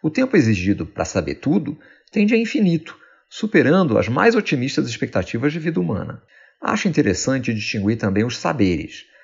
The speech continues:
Há uma diferença entre informação e conhecimento. Num dos seus livros autobiográficos, o físico Richard Feynman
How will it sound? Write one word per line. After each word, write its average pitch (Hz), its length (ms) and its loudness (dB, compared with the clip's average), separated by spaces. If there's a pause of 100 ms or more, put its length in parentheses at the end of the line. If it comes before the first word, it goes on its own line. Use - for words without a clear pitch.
(260)
Há - 100 0
uma 180 200 4
diferença 101 680 0
entre 95 380 -4
informação 127 720 -2
e 135 40 -4
conhecimento. 131 840 -6 (640)
Num 277 140 -2
dos 233 140 0
seus 127 180 4
livros 95 320 2
autobiográficos, 98 1000 0
o 110 60 -2
físico 160 460 -2
Richard 101 320 -2
Feynman 104 560 2